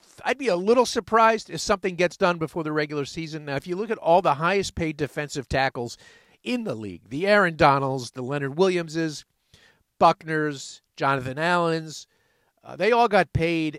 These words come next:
after their fourth year at least, at least after their fourth year. So I don't think the Jets are in any hurry to do that. That would be a major, major deal. You're probably looking at something in the seventeen to twenty million a year range.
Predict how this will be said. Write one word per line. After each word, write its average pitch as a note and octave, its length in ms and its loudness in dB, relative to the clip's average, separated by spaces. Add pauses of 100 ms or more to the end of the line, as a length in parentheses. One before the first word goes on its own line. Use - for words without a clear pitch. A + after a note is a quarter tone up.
after C#3+ 500 -4
their A#2+ 220 -6
fourth B2 480 -8
year A2 320 -8
at G2+ 200 -14
least, G#2 500 -14 (120)
at D3+ 120 -8
least A3+ 280 -6
after A#2+ 240 -6
their F#2+ 200 -12
fourth F#2+ 340 -14
year. G2+ 240 -10
So B2 260 -4
I B2 140 -2
don't G#3 220 -4
think D#3+ 240 -6
the C3 100 -10
Jets A#2+ 500 -8
are A2 200 -8
in A2+ 140 -8
any C3+ 240 -10
hurry C3+ 360 -10
to A#2 140 -14
do A#2+ 400 -6
that. C3+ 340 0 (580)
That C3 200 -6
would A2+ 160 -10
be A2+ 320 -6
a - 20 -12
major, C#3 560 -6
major B2+ 400 -6
deal. C3 380 -6
You're A2 120 -8
probably C#3+ 460 -10
looking A#2+ 400 -10
at A2 100 -14
something A#2+ 440 -16
in G#2 140 -16
the G2 100 -14
seventeen C3 760 -10
to A#2 120 -16
twenty B2 360 -12
million A#2 380 -10
a - 20 -12
year C#3+ 360 -2
range. D3 500 -6